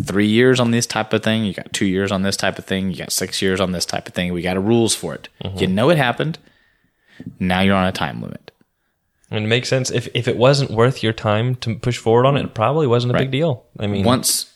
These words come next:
Speaker 1: the person is officially accused, now you're on another time limit. You've got a certain amount of time to have that trial.
Speaker 2: Mm-hmm.
Speaker 1: If you can't figure it out, too bad.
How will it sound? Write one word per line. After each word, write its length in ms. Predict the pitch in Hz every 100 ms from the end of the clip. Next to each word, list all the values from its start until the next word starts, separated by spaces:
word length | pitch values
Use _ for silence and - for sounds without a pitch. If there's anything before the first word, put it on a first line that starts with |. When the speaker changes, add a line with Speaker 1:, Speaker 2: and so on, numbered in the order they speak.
| -
Speaker 1:
the 60 |
person 380 | - 117 113 107
is 120 | 92
officially 560 | 87 - - 101 117 98
accused, 680 | 95 - 110 127 180 202 - _ -
now 220 | 101 90
you're 180 | 92 101
on 100 | 117
another 240 | 131 151 175
time 300 | 107 82 80
limit. 320 | 76 - - _ _ _ _ _ _ _ - - _ _ _ _ _ _
You've 200 | 95 98
got 140 | 92
a 40 | 71
certain 260 | - 123
amount 200 | 135 135
of 60 | 135
time 200 | 147 139
to 60 | 120
have 100 | 117
that 160 | 117
trial. 300 | - 73 - - _ _ _ -
Speaker 2:
Mm-hmm. 180 | 98 90
Speaker 1:
If 140 | 104 92
you 60 |
can't 260 | - 135 -
figure 280 | 156 147 143
it 80 |
out, 220 | 160 196 - _ _ _ _ _ _ _
too 120 | - 175
bad. 280 | 165 92